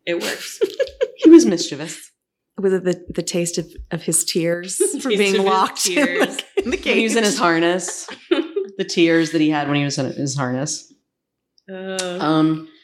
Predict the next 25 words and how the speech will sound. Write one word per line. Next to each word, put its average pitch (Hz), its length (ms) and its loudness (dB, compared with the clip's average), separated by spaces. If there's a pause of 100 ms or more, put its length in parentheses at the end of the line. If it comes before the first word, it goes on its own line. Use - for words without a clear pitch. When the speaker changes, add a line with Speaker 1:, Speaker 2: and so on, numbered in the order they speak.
(140)
Speaker 2:
so - 120 -8
I 208 60 -2
think 247 80 -4
that's 320 160 -2
about 202 160 6
it. 220 120 0
Do 180 80 -2
you 185 40 2
have 196 80 0
anything 214 240 -2
else? 254 360 -8 (840)
Speaker 3:
Uh, 208 460 2 (720)
so - 160 2
Speaker 2:
Do 208 80 6
you 180 60 2
wanna 170 120 0
plug 151 180 -4
some 180 140 -12
Speaker 1:
Oh, - 40 -10
Speaker 2:
stuff? - 140 -10
Speaker 1:
yeah, 196 100 0
plug 240 100 -8
some - 80 -2
Speaker 3:
Sure. 269 220 -2
Speaker 1:
stuff. 180 100 -12